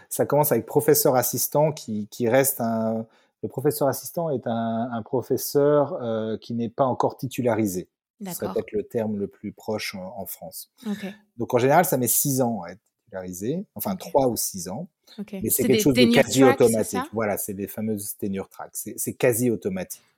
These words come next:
Speaker 1: à part
Speaker 2: D'accord.
Speaker 1: dans certaines facs américaines qui, euh, c'est, c'est, c'est un peu des trucs classiques, Harvard ou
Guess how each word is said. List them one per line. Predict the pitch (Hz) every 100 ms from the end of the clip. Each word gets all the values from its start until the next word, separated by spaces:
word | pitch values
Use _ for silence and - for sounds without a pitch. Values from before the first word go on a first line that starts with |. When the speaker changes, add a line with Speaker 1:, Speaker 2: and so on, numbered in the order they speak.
| - 92
Speaker 1:
à | 202
part | 202 196
Speaker 2:
D'accord. | 151
Speaker 1:
dans |
certaines | - 104 - 98 95 92 90
facs | - 104 -
américaines | 90 90 87 90 92 85 101 95 92
qui, | - 82 80
euh, | 80 78 76 _ - - _ -
c'est, | -
c'est, | - -
c'est | - 85
un | 82
peu | 85
des | 82
trucs | - 90 -
classiques, | 85 - 95 92
Harvard | 90 - 92 92 92 90
ou | 82 82